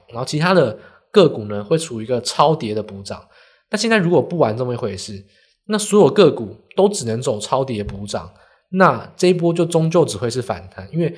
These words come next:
它只能走补涨，不再给人家是成长，或者说给人家创新高的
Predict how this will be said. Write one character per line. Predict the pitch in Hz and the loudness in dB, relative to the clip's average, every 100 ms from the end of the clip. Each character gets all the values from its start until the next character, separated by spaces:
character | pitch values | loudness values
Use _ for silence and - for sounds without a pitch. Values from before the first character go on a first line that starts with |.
| - _ | -14 _
它 | - | -6
只 | 226 147 | -4 -4
能 | 117 117 | -4 -2
走 | 127 101 | -2 -4
补 | 101 104 | -6 -12
涨， | 101 92 - _ _ | -10 -10 -14 _ _
不 | 156 | -4
再 | 202 196 | 0 0
给 | 165 131 104 | 0 -6 -6
人 | 101 113 | -8 -2
家 | 143 135 | 0 0
是 | 151 131 - | -4 -8 -8
成 | - 113 117 | -10 -8 -6
长， | 127 120 87 | -4 -4 -4
或 | 143 135 | -4 -4
者 | 123 | -2
说 | 131 131 | -4 -6
给 | 127 | -6
人 | 107 | -8
家 | 120 123 | -6 -6
创 | - 165 | -2 -2
新 | 127 127 | -2 -4
高 | 127 120 | -4 -4
的 | 95 | -6